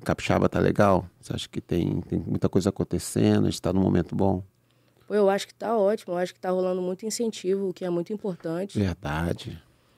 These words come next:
Speaker 2: E eu acho que tem artistas, assim, da primeira qualidade, e isso também é muito legal, e eu acho que a galera tem se abraçado, que é muito importante, assim.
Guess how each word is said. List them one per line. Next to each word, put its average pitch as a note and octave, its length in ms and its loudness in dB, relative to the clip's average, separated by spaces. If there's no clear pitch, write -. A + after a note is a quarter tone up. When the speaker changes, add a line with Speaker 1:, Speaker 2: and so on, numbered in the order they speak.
Speaker 2:
E F3 60 2
eu F#3 140 6
acho F#3+ 180 2
que G#3 100 -6
tem G#3 220 0
artistas, G3+ 500 0
assim, G3 400 0
da F3 200 -4
primeira F#3+ 320 0
qualidade, F#3+ 720 -2
e E3+ 140 -2
isso F#3 180 -6
também F3 240 -2
é - 20 2
muito F3 200 -4
legal, F3 300 0
e F3 40 4
eu F3 120 6
acho F3+ 140 0
que F#3 60 -4
a F3 40 0
galera F3 300 2
tem F3 160 -8
se F3+ 120 -8
abraçado, D#3+ 720 -4
que - 100 -16
é D#3+ 40 -6
muito D#3+ 260 -2
importante, F3 600 -6
assim. D#3 320 -8